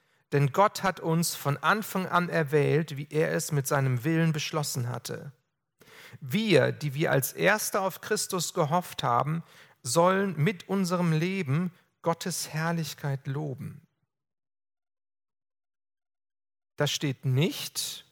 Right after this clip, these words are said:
hier in dieser Bibelstelle, „Wir, die wir als Erste auf Christus gehofft haben,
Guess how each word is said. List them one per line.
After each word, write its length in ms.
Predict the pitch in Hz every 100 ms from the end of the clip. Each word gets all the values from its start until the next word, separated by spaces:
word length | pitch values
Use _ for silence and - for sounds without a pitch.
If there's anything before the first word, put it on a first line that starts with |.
| _
hier 180 | - 165
in 60 |
dieser 180 | 165 165
Bibelstelle, 760 | 165 175 180 - 185 180 220 208 - _ _
„Wir, 400 | 123 139 196 233
die 200 | 180 175
wir 160 | 147 139
als 380 | 139 131 - -
Erste 520 | 147 196 - - -
auf 240 | 170 -
Christus 520 | - 190 - - 160 -
gehofft 460 | 143 139 135 -
haben, 320 | 143 139 143